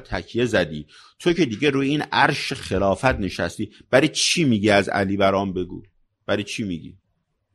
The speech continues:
چی میگی؟ او چه انگیزه‌ایه که داری؟ داعی چیه؟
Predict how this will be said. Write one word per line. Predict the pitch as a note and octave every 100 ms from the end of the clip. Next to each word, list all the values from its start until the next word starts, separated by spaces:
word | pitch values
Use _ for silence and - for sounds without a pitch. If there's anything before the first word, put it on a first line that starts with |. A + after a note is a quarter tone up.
| _ _ _ _ _ _ _ _ _ _ _ _ _ _ _
چی | - A3+
میگی؟ | F3+ A#2+ -
او | E3
چه | - -
انگیزه‌ایه | A#2+ A2 G2+ F#2 G#2 G2+
که | F2+ G2+
داری؟ | F2 F#2+ F#2 E2+ D#2 - _ - - - G2
داعی | B2 A#2+ D#3+ E3+ C#3+
چیه؟ | - - G2+ E2+